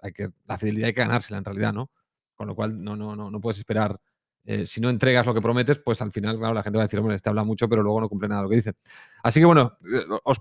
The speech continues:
os pido un poco más de paciencia hasta que consiga cuadrar bien todo, porque son muchas cosas a la vez y para mí son nuevas y entonces estoy intentando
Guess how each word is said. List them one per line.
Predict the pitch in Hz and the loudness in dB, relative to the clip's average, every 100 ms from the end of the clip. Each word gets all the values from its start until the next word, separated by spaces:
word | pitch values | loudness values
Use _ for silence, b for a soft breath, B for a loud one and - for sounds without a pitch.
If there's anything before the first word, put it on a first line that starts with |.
| - | -2
os | - 123 | -2 4
pido | 156 165 | 8 8
un | 165 147 | 8 8
poco | 151 | 6
más | 156 | 6
de | 143 | 4
paciencia | 143 165 170 190 202 - | 4 4 2 4 4 2
hasta | - 127 | -4 0
que | 131 | 2
consiga | 123 117 147 147 | 2 2 2 4
cuadrar | 135 127 139 | 2 2 2
bien | 135 127 | 2 0
todo, | 147 156 185 - _ _ _ _ | 2 4 2 -2 _ _ _ _
porque | 117 107 120 117 117 | -10 -4 -2 0 0
son | 135 | 0
muchas | 135 135 | 0 0
cosas | 135 123 | 2 2
a | 127 | 4
la | 123 | 4
vez | 131 156 - - | 4 4 0 -6
y | 120 117 113 110 110 110 | -2 0 -2 -2 -4 -4
para | - 117 | -2 0
mí | 117 | 2
son | 127 | 2
nuevas | 127 135 147 | 2 4 2
y | 131 | 0
entonces | 95 113 | -6 -8
estoy | 117 - | -8 -6
intentando | 120 113 110 123 123 113 | -2 -2 0 0 0 -2